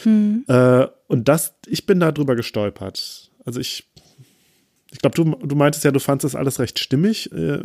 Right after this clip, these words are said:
Speaker 2: für mich hat dieser grad, also dieser Mittelteil irgendwie da nicht so ganz reingepasst. Also sowohl stilistisch als auch von der Handlung her hat mich das irgendwie gestört. Also ich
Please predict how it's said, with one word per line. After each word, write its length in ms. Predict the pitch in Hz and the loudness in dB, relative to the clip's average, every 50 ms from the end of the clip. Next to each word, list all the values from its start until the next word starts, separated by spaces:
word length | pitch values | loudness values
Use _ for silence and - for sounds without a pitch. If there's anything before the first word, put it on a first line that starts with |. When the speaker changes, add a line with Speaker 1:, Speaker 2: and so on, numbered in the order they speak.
| - 135 | -10 -12
Speaker 2:
für 140 | - - | -8 -4
mich 140 | 151 160 - | -4 -2 -2
hat 140 | 147 131 - | -2 -2 -2
dieser 200 | 143 135 135 131 | 0 0 0 0
grad, 300 | 117 - 127 139 - _ - - | 0 0 -2 -4 -4 _ -10 -8
also 200 | - 123 120 135 127 | -6 -2 0 0 0
dieser 220 | 117 120 113 117 | 0 0 0 2
Mittelteil 640 | 113 151 - 175 143 - - 135 131 139 143 147 147 - - - - - - - - - - - _ _ _ - - - 208 190 180 127 - - 160 | 2 2 2 2 0 0 2 0 2 4 2 2 0 -4 -12 -20 -20 -20 -20 -20 -20 -20 -20 -20 _ _ _ -20 -20 -18 -16 -14 -14 -14 -12 -14 -8
irgendwie 360 | - - 151 135 143 131 156 139 | 0 2 2 2 2 2 0 2
da 120 | 131 120 | 2 4
nicht 160 | 123 131 127 | 2 2 0
so 100 | - 147 | 0 0
ganz 240 | 117 123 123 117 - | 2 2 0 0 0
reingepasst. 640 | 123 113 110 110 107 98 - - 104 101 - - | 0 0 0 0 0 -2 -4 -4 -4 -4 -4 -2
Also 220 | - 120 104 110 113 | -2 -2 0 0 2
sowohl 180 | 113 131 131 | 4 2 2
stilistisch 560 | - - - 123 113 135 143 - - 120 120 - | 2 2 0 2 2 2 0 0 0 0 0 0
als 400 | - 127 127 131 127 - - - | 0 0 0 0 -2 -4 -8 -8
auch 120 | - 127 - | -8 -8 -6
von 200 | - - 123 113 | -2 0 2 2
der 100 | 110 101 | 2 2
Handlung 320 | 110 117 - - 113 95 | 2 0 0 -2 -2 -2
her 380 | 92 98 95 92 98 101 98 98 | 0 0 0 0 -2 -4 -6 -6
hat 160 | 107 - - | -8 -6 -4
mich 100 | 117 - | -4 -4
das 160 | - 123 - - | -2 -4 -4 -2
irgendwie 320 | - 117 110 107 - 117 | -2 -2 -2 0 0 0
gestört. 540 | 110 107 - - 117 110 107 104 101 - - | 0 0 0 0 0 2 2 2 0 -4 -4
Also 180 | - 120 104 127 | -2 0 0 0
ich 160 | - - _ | 0 -2 _